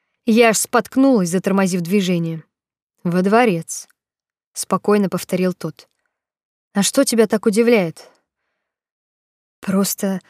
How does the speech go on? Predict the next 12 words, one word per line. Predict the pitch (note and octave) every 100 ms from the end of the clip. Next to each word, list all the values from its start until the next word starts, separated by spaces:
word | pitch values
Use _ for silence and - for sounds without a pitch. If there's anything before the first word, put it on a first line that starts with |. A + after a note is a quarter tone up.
| _ _ _ _
я | - E3 F3+ F3+
вообще | F#3+ G3 - - C#4+
не | A#3
представляла, | F#3 G3 - G#3+ G#3 A#3+ C#4+ G#3
куда | F#3+ G3+ A3
меня | A3+ F#3+
поведут | G3 F#3 F#3+ G#3+
в | -
столице». | - G#3 A3 E3+ - E3 - _ _ _ _ _ _ _ _ _ _ _ _ _ _ _ _ _ - _ _ _
«А | - B3
где | A#3
остальные?» | D4+ - C4 A#3 A3+ A#3